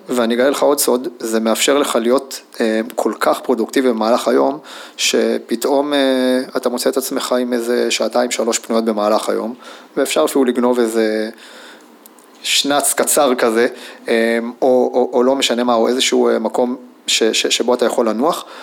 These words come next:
ובאופן, אה, נורא מוזר, העייפות נעלמת. אה, הרבה פעמים אנחנו צריכים להכריח את עצמנו לקום מוקדם, ואז הימים שלנו, אה, נהיים נורא עייפים, אבל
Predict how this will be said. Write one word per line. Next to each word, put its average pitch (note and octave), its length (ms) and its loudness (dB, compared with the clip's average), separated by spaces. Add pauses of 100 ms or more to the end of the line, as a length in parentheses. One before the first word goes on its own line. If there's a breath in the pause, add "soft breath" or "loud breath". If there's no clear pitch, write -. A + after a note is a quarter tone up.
(440 loud breath)
ובאופן, A#2 1120 0
אה, A#2 480 -2 (260)
נורא A#2+ 180 2
מוזר, C3+ 420 0 (640 loud breath)
העייפות A2 440 -2
נעלמת. A#2 440 -2 (640)
אה, A#2+ 40 2 (640)
הרבה A#2+ 200 0
פעמים C3+ 400 0
אנחנו A2+ 540 -4 (340 loud breath)
צריכים C3+ 420 -2
להכריח B2 640 0
את - 60 -12
עצמנו A#2+ 500 -2
לקום A2+ 280 -2
מוקדם, A#2 360 0
ואז A#2 180 2
הימים A#2+ 220 0
שלנו, A#2 360 0 (380 loud breath)
אה, A2 240 -2
נהיים B2 220 0
נורא B2 220 4
עייפים, C#3 460 0 (140)
אבל A2 280 0